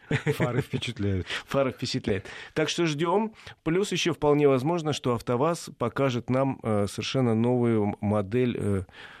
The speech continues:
Speaker 2: самое поп-, э, новое поколение самой популярной своей модели. Это Нива, которая сейчас называется четыре на ч-, Лада четыре на четыре.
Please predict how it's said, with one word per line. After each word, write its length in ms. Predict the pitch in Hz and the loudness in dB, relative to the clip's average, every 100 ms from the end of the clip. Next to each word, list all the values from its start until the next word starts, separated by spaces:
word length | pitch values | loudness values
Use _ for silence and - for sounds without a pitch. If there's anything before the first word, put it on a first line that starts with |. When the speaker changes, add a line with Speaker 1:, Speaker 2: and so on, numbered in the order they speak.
| - | -6
Speaker 2:
самое 280 | 127 120 | -2 0
поп-, 200 | 113 - - | -2 -6 -10
э, 300 | - 113 107 | -2 2 4
новое 360 | 104 131 143 127 | 6 6 6 4
поколение 580 | 110 - 127 147 135 | 0 -2 0 2 2
самой 260 | 107 131 123 | 0 0 -2
популярной 580 | - 110 120 110 98 92 | -2 -2 0 2 0 -2
своей 240 | - 104 | -2 0
модели. 460 | 101 107 110 147 113 | 2 2 2 2 2
Это 200 | 95 90 | 0 0
Нива, 320 | 104 131 160 165 | 2 2 0 -4
которая 280 | - - 95 | -8 -4 -2
сейчас 360 | 95 - - - | -2 -4 -4 -2
называется 440 | 90 98 95 - | 0 0 0 -4
четыре 380 | 95 95 104 90 | -6 -4 -2 -2
на 120 | 92 92 | -2 -4
ч-, 120 | - | -2
Лада 220 | 117 104 | -2 -2
четыре 320 | 87 - 101 | -4 -6 -2
на 100 | 101 107 | -2 -2
четыре. 380 | - 175 185 | -4 -2 -2